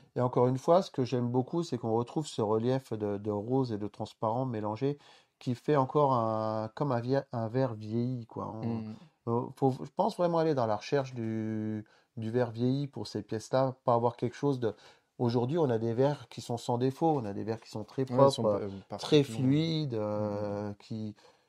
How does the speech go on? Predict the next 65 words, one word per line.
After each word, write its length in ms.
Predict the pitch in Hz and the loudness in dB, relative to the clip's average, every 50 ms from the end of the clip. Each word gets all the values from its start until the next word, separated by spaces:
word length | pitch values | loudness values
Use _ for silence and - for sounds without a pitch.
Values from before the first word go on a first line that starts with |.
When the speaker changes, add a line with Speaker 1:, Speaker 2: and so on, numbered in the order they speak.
| _ _ - | _ _ -4
Speaker 1:
où 280 | 113 113 113 113 113 113 | -2 0 0 0 2 2
on 80 | 113 104 | 0 0
regarde 300 | 110 117 131 123 123 - _ | 2 2 2 2 2 0 _
par 160 | 127 113 - | -4 -4 -4
transparence, 600 | - - 117 - - - 117 127 156 160 143 - | -6 -8 -8 -6 0 0 2 2 2 0 -2 -4
il 60 | - 107 | -6 -4
y 20 | |
a 20 | |
rien 160 | 104 113 117 113 | -4 -2 -4 -4
du 160 | 113 113 113 | -4 -6 -6
tout, 300 | - 165 170 165 147 120 | -4 -4 -2 -2 -2 -2
et 180 | 117 110 107 104 | -2 -4 -4 -4
à 100 | 104 104 | -4 -4
l'époque, 340 | 107 107 - 143 143 143 - | -6 -4 -2 -2 -4 -2 -4
ce 100 | - 107 | -8 -8
n'était 240 | 107 101 - 107 | -8 -6 -8 -6
pas 140 | 101 - 113 | -4 -4 -6
ça. 200 | - - 151 147 - - _ _ - | -4 -4 -8 -8 -8 -18 _ _ -4
On 80 | 113 | -2
le 120 | 110 107 110 | -2 0 0
voit 160 | 110 123 113 | 0 0 0
d'ailleurs 260 | 110 110 110 117 123 117 | 0 -2 -2 -2 -2 -4
même 140 | 110 107 104 | -6 -6 -6
dans 120 | 104 101 | -6 -6
le 40 | 101 | -6
verre 180 | 104 98 95 - | -6 -8 -10 -10
plat, 200 | _ - 135 139 | _ -4 -4 -4
dans 140 | 131 113 98 | -4 -6 -8
les 140 | 98 98 101 | -8 -10 -8
vitres, 320 | 101 120 131 131 - - 127 | -8 -8 -8 -10 -12 -14 -8
dans 80 | 123 113 | -6 -6
Speaker 2:
Mm. 20 | |
Speaker 1:
les, 300 | 117 110 101 95 95 98 - _ _ _ _ _ _ _ _ _ - 120 | -6 -6 -6 -10 -10 -12 -16 _ _ _ _ _ _ _ _ _ -12 -10
euh, 380 | 107 104 104 104 98 98 95 95 | -8 -6 -4 -4 -4 -4 -4 -4
les, 100 | 101 98 | -6 -6
les, 80 | 98 | -6
les 120 | 98 104 98 | -8 -8 -6
vieilles 180 | 107 104 107 107 | -4 -6 -6 -6
fenêtres, 440 | - - 110 113 123 135 135 - | -6 -6 -2 -2 -2 -2 -4 -6
où 60 | 107 101 | -10 -10
on, 80 | 95 95 | -10 -10
ça, 160 | - - - 90 | -10 -10 -10 -8
on 100 | 101 101 | -8 -10
a 60 | 101 101 | -10 -10
ces 140 | - 117 | -10 -12
petites 260 | 101 - - - 107 104 | -14 -12 -14 -16 -14 -8
bulles 220 | 110 113 110 107 | -6 -4 -4 -4
à 60 | 104 | -4
des 180 | 104 104 101 104 | -4 -6 -8 -6
endroits, 400 | 101 104 107 107 113 123 131 131 | -6 -6 -6 -4 -4 -2 -2 -2
on 120 | 127 113 104 | -4 -4 -6
a 80 | 104 | -8
des, 120 | 107 104 - - - _ - | -8 -10 -12 -14 -20 _ -12
ce 60 | - | -8
qu'on 80 | - 107 | -6 -4
appelle 280 | 104 101 - 104 107 104 | -4 -2 -2 -4 -2 -2
des 160 | 110 107 98 | -4 -4 -2
cordes, 260 | - 135 127 127 123 | 2 2 2 2 2
des 100 | 117 107 107 | -4 -4 -2
marques 220 | 113 120 - - | -2 -2 -2 -4
qu'on 100 | - 110 | -8 -4
va 100 | 104 104 | -4 -2
retrouver 420 | 95 98 101 - - 110 107 117 120 | -2 -4 -6 -8 -8 -4 -2 -2 -2
vra-, 200 | 117 107 107 - - - | -2 -4 -6 -6 -8 -14
vraiment 520 | 113 104 107 110 110 120 123 123 117 120 | -6 -4 -2 0 2 2 2 2 0 -2